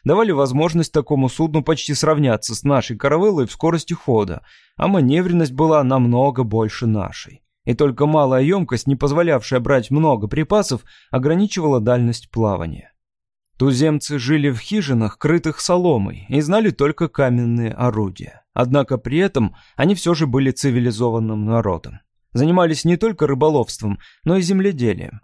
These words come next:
Их жрецы владели письменностью. Высокие, сильные, с гладкой, не заросшей волосами кожей, чуть темнее нашей, они были просто великолепны. Это впечатление не зависело от того,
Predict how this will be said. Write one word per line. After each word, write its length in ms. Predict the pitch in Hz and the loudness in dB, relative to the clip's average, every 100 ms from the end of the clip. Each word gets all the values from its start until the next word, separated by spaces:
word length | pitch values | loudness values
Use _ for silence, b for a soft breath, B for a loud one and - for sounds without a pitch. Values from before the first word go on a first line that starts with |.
| _ | _
Их 240 | 135 147 104 | 0 0 2
жрецы 500 | 139 147 - 190 190 | 0 0 -2 -2 0
владели 420 | 123 131 151 156 | 0 0 0 -2
письменностью. 840 | - 185 120 123 104 95 - 90 B B B | -2 -2 -2 -2 -2 -4 -8 -12 B B B
Высокие, 640 | 135 139 156 175 175 147 131 | 0 2 2 2 2 0 -2
сильные, 480 | - 175 165 147 | 0 0 2 2
с 80 | 117 | 0
гладкой, 500 | 123 170 180 - 139 | 2 2 2 0 2
не 100 | 131 | 2
заросшей 480 | 143 196 190 123 131 | 2 2 2 0 0
волосами 520 | 123 156 156 156 135 | 2 2 2 0 0
кожей, 400 | 143 208 160 156 B B | 0 0 0 -2 B B
чуть 220 | - 196 | -2 -2
темнее 380 | - 190 180 160 | 0 2 4 4
нашей, 480 | 156 117 98 98 95 | 4 2 -2 -10 -2
они 200 | 135 208 | 2 2
были 220 | 165 160 | 2 0
просто 520 | 135 120 127 127 - | 0 0 0 0 -4
великолепны. 840 | 113 123 120 123 107 92 95 - - _ _ _ - | -2 0 0 -2 -2 -4 -10 -16 -18 _ _ _ -2
Это 220 | 135 165 | 0 0
впечатление 640 | - 160 175 190 208 147 135 | -2 -2 -2 0 0 2 2
не 120 | 147 | 2
зависело 540 | 180 190 139 131 131 | 0 -2 -2 0 0
от 100 | 131 | 0
того, 300 | 170 196 208 | 0 0 0